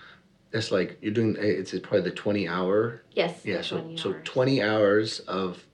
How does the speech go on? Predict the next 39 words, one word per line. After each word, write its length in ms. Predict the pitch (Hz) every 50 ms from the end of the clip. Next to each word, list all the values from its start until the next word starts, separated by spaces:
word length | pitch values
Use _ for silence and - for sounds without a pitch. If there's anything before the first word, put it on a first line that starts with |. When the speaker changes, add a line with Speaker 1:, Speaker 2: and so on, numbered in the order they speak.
| _ _ -
Speaker 1:
massage 640 | 101 98 - - 107 98 95 90 95 101 98 -
in 200 | - 101 92 92
one 200 | 95 101 104 98
week, 360 | 95 95 104 117 110 - - _ _ _ _ _ _ _ _ -
right? 160 | - 107 107
So 100 | - 113
it's 140 | 101 - -
a 80 | 92 80
lot. 580 | 82 82 95 104 107 107 143 - - - - - - - - -
It's 180 | 107 90 87 90
a 20 | 85
Speaker 2:
Mm-hmm. 80 | 78 82
Speaker 1:
lot. 460 | 82 90 98 107 113 123 127 - - - - _ _ -
And, 360 | 92 90 90 90 90 87 82
uh, 160 | 82 78 80 87
just 180 | 92 92 -
taking 280 | - 110 104 - - 107
it 100 | 85 -
super 280 | - 117 110 - -
easy 480 | 85 92 101 104 107 107 104 107 104 - - - - - _ _ _ _ -
and, 360 | 82 80 82 82 78 78 78
you 120 | - 78
know, 100 | 80 80
drinking 380 | 76 - - 87 85 - 90 85
tons 200 | - - 98 90
of 100 | 82 82 -
fluids, 480 | 101 101 98 95 92 92 92 87 85
drink, 300 | - - - 87 90 - -
getting 280 | 101 92 90 82 73 -
lots 200 | 90 92 - -
of 60 | 98
nutrition, 440 | 101 92 - - 95 - - 95 95
lots 180 | 92 95 95 -
of 60 | -
fresh 260 | - 95 92 - -
air, 240 | 87 87 85 85 87
lots 220 | 85 87 87 - -
of 100 | - -
walking. 600 | 78 76 78 80 80 - - 101 101 107 113 113